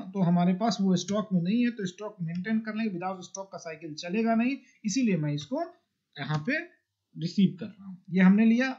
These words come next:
उसी warehouse में, जो आरएम warehouse था उसी में हमने इसको ले लिया, ठीक है। इसकी general entry देख लीजिए कहाँ जा रहा है, क्या हो रहा है। तो ये general एंट्री है, stock difference gain इतना हो गया, stock electronics item का है ये, तो ये सारे क्या हो गए, डेबिट हो गए, ठीक है।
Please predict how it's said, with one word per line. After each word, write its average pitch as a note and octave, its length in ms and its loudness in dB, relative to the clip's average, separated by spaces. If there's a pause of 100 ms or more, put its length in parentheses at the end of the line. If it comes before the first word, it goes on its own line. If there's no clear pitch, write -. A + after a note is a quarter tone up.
(100)
उसी F3 220 0
warehouse F#3 440 2
में, F#3 140 6
जो F#3 120 2
आरएम F3 300 2
warehouse E3 360 -2
था F3+ 160 -10
उसी G3 220 -10
में F#3+ 140 2
हमने D#3 260 -6
इसको A#3+ 300 -6 (420)
ले A#2+ 100 -8
लिया, G#2+ 260 -8
ठीक F#3 260 -4
है। D#3 80 -6
इसकी D3+ 200 -10
general D3 360 -10
entry D3 240 -10
देख C#3 240 -20
लीजिए D3 240 -20
कहाँ B2 260 -20
जा B2 120 -20
रहा B2+ 160 -20
है, B2+ 160 -20
क्या A#2+ 100 -20
हो A#2 120 -16
रहा B2+ 140 -20
है। E3+ 60 -12
तो - 460 -20
ये C#3 140 -6
general C#3+ 320 -6
एंट्री D3+ 200 -6
है, D3 140 -6
stock D#3+ 400 -10
difference D3 440 -8 (100)
gain D#3 260 -10
इतना C#3+ 260 -18
हो C#3+ 140 -18
गया, D#3+ 200 -18 (380)
stock D3+ 360 -8
electronics C3+ 540 -10
item A#2+ 360 -6
का E3+ 140 -6
है E3+ 140 -4
ये, G3+ 140 -2
तो A3 440 -12
ये B2+ 100 -10
सारे B2+ 260 -14
क्या B2 160 -18
हो C3+ 60 -14
गए, F#3+ 120 -10
डेबिट A#2 540 -16
हो - 80 -20
गए, - 180 -20 (320)
ठीक G#3+ 180 -6
है। A#2+ 100 -8